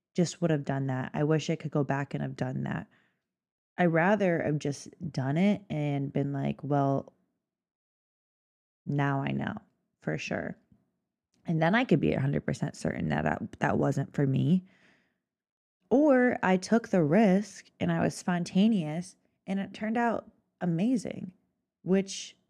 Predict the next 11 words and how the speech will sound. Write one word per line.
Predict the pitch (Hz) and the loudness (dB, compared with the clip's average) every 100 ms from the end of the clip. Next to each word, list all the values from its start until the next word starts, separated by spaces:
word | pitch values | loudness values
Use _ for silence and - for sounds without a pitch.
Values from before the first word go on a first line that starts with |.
| _ _ _ _ _ _ - | _ _ _ _ _ _ -2
I've | 190 | 0
learned | 175 160 254 349 392 370 - - _ _ _ _ _ _ _ - | 0 2 4 4 0 -6 -14 -20 _ _ _ _ _ _ _ -4
that | 202 226 214 | 0 2 2
happens | 220 214 196 185 190 | 2 2 2 2 2
usually | 190 180 175 | 2 2 2
more | 160 160 | 2 0
often | 160 156 - 190 | 0 -2 0 2
because | 170 160 - 156 151 147 139 - _ _ _ _ _ _ _ - | 2 0 2 2 4 0 -2 -10 _ _ _ _ _ _ _ -4
of | 160 | 0
my | 143 | 2
mindset, | 143 143 160 - 254 262 | 0 0 -2 2 4 4